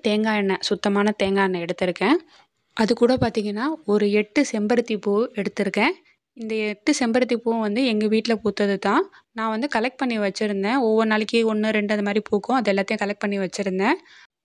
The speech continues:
செம்பருத்தி பூல இந்த மேல வந்து போலன்ஸ் எல்லாம் இருக்கும்ல, அது எல்லாத்தையும் ரிமூவ் பண்ணிட்டு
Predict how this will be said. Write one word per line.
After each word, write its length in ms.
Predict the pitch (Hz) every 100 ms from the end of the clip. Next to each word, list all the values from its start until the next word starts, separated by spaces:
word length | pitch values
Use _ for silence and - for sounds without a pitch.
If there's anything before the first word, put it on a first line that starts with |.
| _ _ _ -
செம்பருத்தி 500 | - 247 294 285 240
பூல 240 | 220 208
இந்த 140 | 233 214
மேல 300 | 220 247 240
வந்து 220 | 214 220
போலன்ஸ் 400 | 226 233 220 214
எல்லாம் 200 | 196 196
இருக்கும்ல, 360 | 190 190 190 240
அது 180 | 220 202
எல்லாத்தையும் 400 | 190 196 214 208
ரிமூவ் 240 | 202 220
பண்ணிட்டு 400 | 214 190 185 226